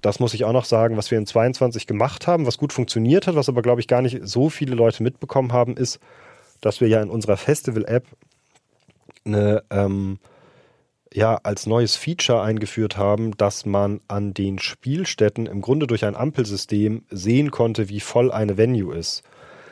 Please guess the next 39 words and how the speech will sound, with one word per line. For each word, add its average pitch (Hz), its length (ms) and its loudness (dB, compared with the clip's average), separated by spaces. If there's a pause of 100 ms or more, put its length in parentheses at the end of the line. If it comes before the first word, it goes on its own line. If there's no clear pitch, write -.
(140)
Das 98 180 -2
heißt, 110 440 2
im 101 160 -2
Timetable 139 680 4
oder 110 460 2
auf 104 240 -6
der 101 140 2
Map 110 220 2 (280)
konnte 147 320 0
man 117 140 2
nachgucken, 117 760 0
ist - 160 -10
eine 113 220 0
Venue 107 300 0
grün, 156 480 -2 (520)
also 90 220 -4
massig 92 360 -4
Platz, - 440 -2 (140)
orange, 107 640 -2
das - 160 -6
war 101 100 4
dann 101 140 0
immer 104 180 0
so 104 300 0 (560)
achtzig 135 340 -2
Prozent, 165 500 -2
kurz 151 220 2
vor - 140 -4
voll 139 380 4 (220)
oder 123 180 4
rot, 120 500 2
dann 104 140 2
lohnt 123 200 2
sich's - 160 -8
nicht, 113 160 -4
dahin 113 220 2
zu - 140 -8
gehen. 80 340 -4 (1080)
Und 101 480 2